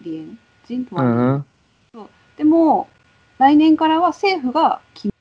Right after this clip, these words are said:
Speaker 2: 哦，这个东西不是法律，但大家都这样子做。那将来呢，又要改-，要改变了。那这个改变又不是法律的情况下，大家会去听吗？大家会 follow 吗？
Speaker 1: えっと、強制力はないので、法律じゃないので、強制力は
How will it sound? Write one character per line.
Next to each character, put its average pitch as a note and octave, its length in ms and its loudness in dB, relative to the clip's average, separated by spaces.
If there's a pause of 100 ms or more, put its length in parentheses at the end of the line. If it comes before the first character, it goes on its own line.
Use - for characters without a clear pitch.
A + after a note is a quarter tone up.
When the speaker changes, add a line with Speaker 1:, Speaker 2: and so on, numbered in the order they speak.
(120)
Speaker 2:
哦， B2+ 800 -6
这 A3 100 -8
个 F#3+ 60 -2
东 D3 140 -8
西 D3 100 -10
不 B2+ 220 -16
是 D3 160 -12
法 G2+ 320 -12
律， B2+ 120 -8
但 B2+ 200 -12
大 B2+ 100 -8
家 A#2 60 -8
都 A#2 160 -12
这 - 120 -12
样 A2+ 80 -10
子 G#2+ 100 -12
做。 A2+ 300 -12 (300)
那 G3+ 100 -14
将 G#3+ 320 -10
来 B2+ 220 -10
呢， B2+ 260 -12
又 F3 220 -8 (420)
要 G3 120 -8
改-， G#2 260 -14
要 F3+ 100 -8
改 G#2+ 240 -14
变 B2+ 300 -8
了。 A#2 100 -20 (260)
那 A3 100 -14
这 C4 100 -20
个 A3+ 120 -10
改 A#2+ 200 -12
变 D#3+ 180 -12
又 F3 120 -10
不 F3+ 120 -20
是 D3 140 -20
法 G#2 200 -14
律 C3+ 100 -10
的 B2 80 -8
情 A2 200 -20
况 B2 200 -12
下， A#2+ 180 -12
大 D3 180 -12
家 D3 220 -10
会 D3+ 140 -8
去 C#3+ 100 -12
听 C3 300 -20
吗？ B2+ 260 -18 (360)
大 F#3+ 100 -14
家 F#3 120 -6
会 E3+ 120 -6
follow C#3+ 480 -8
吗？ A2 220 -16 (160)
Speaker 1:
え A#3 60 -20
っ A#3 40 -20
と、 A3+ 180 -20
強 G#4 240 -8
制 G#4+ 300 -6
力 C4+ 260 -8
は C4+ 140 -2
な A3 200 -4
い A3+ 120 -10
の F#3+ 160 -12
で、 G3+ 160 -10
法 D4+ 180 -4
律 F#4 240 -8
じ F4 80 -8
ゃ E4+ 80 -4
な F4 160 -4
い C#4 60 -6
の A3 160 -12
で、 A3 220 -6
強 F#4+ 260 -8
制 G4+ 260 -8
力 E4 280 -10
は F4 200 -4